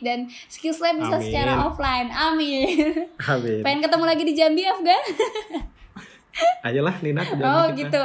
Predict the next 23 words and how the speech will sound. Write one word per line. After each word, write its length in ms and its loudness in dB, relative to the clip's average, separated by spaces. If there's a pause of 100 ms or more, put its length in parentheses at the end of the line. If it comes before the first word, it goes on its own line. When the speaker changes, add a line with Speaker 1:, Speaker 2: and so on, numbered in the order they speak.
Speaker 1:
Oke, 340 -2
Speaker 2:
Tunggu 140 0 (180)
Speaker 1:
amin. 80 6
Speaker 2:
P 80 4
P 80 0
K 80 2
M 160 2
selesai 320 -2
ya. 120 -2 (540)
Speaker 1:
<laughs> 520 -6
Oke, 320 -2 (420)
tadi 240 2
skill 240 -2
lab, 280 0
ada 180 0
satu 260 -2
lagi 280 -2
nih 260 -4
yang 160 -8
agak-agak 560 -6 (680)
apa 260 -4
nih, 140 -6
Gan? 220 -6